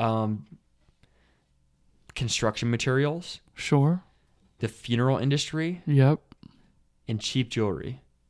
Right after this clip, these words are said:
Speaker 2: Okay.
Speaker 1: Um, but one guy says this. "One thing no one has mentioned, during the Iraq, uh, Iraq conflict, um, the U S apparently dumped material out of planes to cause intentional problems with electronics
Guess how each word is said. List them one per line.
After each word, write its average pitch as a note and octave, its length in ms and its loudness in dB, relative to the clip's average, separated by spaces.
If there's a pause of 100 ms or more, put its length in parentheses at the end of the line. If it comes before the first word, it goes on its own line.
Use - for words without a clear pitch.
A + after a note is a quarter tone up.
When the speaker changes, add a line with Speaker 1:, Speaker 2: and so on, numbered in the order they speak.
(220)
Speaker 2:
Okay. D#3+ 380 6 (840)
Speaker 1:
Um, A#2 560 0
but A2+ 80 -4
one B2+ 300 -2
guy G#2+ 240 0
says G2+ 280 -6
this. F#2+ 320 -4
"One D3 240 -4
thing A#2+ 260 -2
no A2 80 0
one A#2+ 100 0
has A#2 140 -2
mentioned, G2 520 -6 (100)
during A#2+ 220 2
the D3 100 2
Iraq, A2+ 480 -2 (220)
uh, A2 200 -2
Iraq A2+ 300 0
conflict, A2+ 720 -6 (100)
um, G#2 360 -4
the G2+ 120 -6
U B2 200 0
S A#2+ 180 0
apparently A2 360 -4
dumped A2 300 -2
material A#2+ 460 -2
out A2 140 0
of G#2+ 160 -6
planes A2+ 640 -4 (320)
to - 80 -14
cause A#2+ 260 -2
intentional C#3+ 540 -6
problems A2+ 440 -4
with G#2+ 160 -4
electronics G#2 840 -4